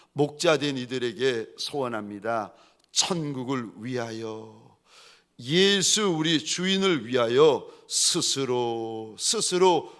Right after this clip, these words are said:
고자가 되는 길을 걸어가시기를 주의 이름으로 축원합니다. 목자의 자리에 서서 무서워하시면 안 됩니다. 목자의 자리에 서서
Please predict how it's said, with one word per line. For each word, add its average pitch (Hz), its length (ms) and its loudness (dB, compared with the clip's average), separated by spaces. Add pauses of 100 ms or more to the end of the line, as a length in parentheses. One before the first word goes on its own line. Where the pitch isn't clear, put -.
(160)
고자가 180 540 8
되는 147 320 0
길을 131 380 -2
걸어가시기를 120 920 -2 (240)
주의 135 340 2
이름으로 98 380 -4
축원합니다. 104 920 -2 (2750)
목자의 147 880 0
자리에 110 640 -4
서서 131 800 -4 (1000)
무서워하시면 127 800 0
안 87 160 -8
됩니다. 101 1080 -14 (800)
목자의 170 720 6
자리에 139 440 4
서서 143 720 0